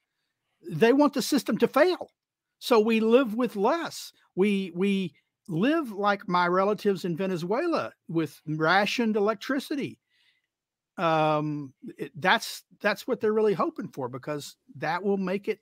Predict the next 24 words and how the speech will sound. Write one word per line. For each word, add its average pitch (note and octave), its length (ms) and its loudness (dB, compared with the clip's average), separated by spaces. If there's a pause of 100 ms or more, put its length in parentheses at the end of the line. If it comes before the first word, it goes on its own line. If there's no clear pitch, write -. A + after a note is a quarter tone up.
(140)
harder G#3 500 0
and G#3 80 -6
harder, G#3 340 0 (440)
make F3 200 -2
it - 80 -8
harder C4 340 0
to B3+ 100 -2
live A3 380 6 (280)
and D#3 320 -2 (440)
encourage F3+ 500 -2
people A3 480 0 (420)
not C3 260 -4
to G3+ 80 -4
have G#3+ 180 -2
children, A#3 460 -2 (100)
because D3 240 -10
what D#3 100 -6
we've C#3+ 180 -4
really F3 160 0
gotta F3+ 200 -4
do, E3 400 0 (180)
according A#2+ 360 -10
to C3 80 -8
them, C#3+ 320 -6